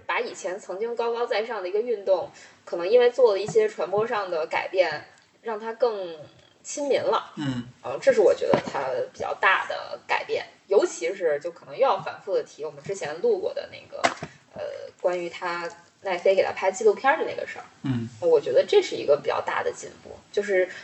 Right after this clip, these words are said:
Speaker 1: 能够让人从侧面再了-，去了解一下这个运动。而且还有一个挺有意思的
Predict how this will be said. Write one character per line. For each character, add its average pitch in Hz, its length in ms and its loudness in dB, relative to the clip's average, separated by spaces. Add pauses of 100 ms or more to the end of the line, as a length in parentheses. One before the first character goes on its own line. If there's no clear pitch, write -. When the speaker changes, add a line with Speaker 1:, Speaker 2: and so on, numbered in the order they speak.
(120)
Speaker 1:
能 185 120 2
够 233 140 8
让 247 180 6
人 220 220 2
从 226 180 -2
侧 247 280 2
面 160 240 -2
再 165 160 2
了-， 156 240 0
去 - 180 -12
了 160 180 -2
解 - 180 0
一 - 60 -8
下 - 280 -14
这 - 100 -10
个 - 140 -8
运 - 240 -14
动。 - 160 -8
而 220 100 6
且 - 140 6 (280)
还 - 160 2
有 453 80 8
一 277 40 8
个 226 100 6
挺 - 180 -6
有 220 120 0
意 262 240 -6
思 233 160 -4
的 165 100 4